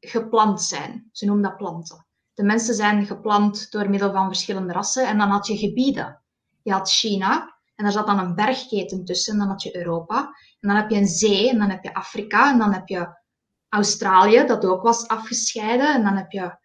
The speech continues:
Noord- en Zuid-Amerika. En, en iedereen, alle rassen die naar hier zijn gekomen, hadden hun eigen gebied. En dan zijn mensen beginnen overlopen. Over de berg, over de oceaan. En dat is wanneer dat de problemen zijn begonnen.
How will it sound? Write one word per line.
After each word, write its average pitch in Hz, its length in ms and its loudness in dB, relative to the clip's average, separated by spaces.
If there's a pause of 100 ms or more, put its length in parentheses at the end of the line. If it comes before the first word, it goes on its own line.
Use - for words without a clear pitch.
(140)
Noord- 220 440 6
en 208 140 -2
Zuid-Amerika. 247 840 4
En, 214 80 2
en 202 200 -2
iedereen, 330 680 4
alle 320 240 8
rassen 240 380 4
die 240 100 6
naar 202 180 4
hier 247 140 4
zijn 269 160 0
gekomen, 262 320 6
hadden 208 200 2
hun 190 140 0
eigen 202 280 -4
gebied. 175 600 -8 (640)
En 208 140 2
dan 262 180 8
zijn 254 240 8
mensen 233 360 4
beginnen 196 720 0 (200)
overlopen. 185 880 6 (220)
Over 247 400 6
de 240 200 2
berg, 180 420 -6 (140)
over 226 420 6
de 202 80 0
oceaan. 165 540 -4 (280)
En 202 100 -2
dat 262 120 2
is 247 160 -4
wanneer 185 200 -6
dat 175 100 -8
de 190 80 -16
problemen 185 400 -10
zijn 143 180 -16
begonnen. - 320 -20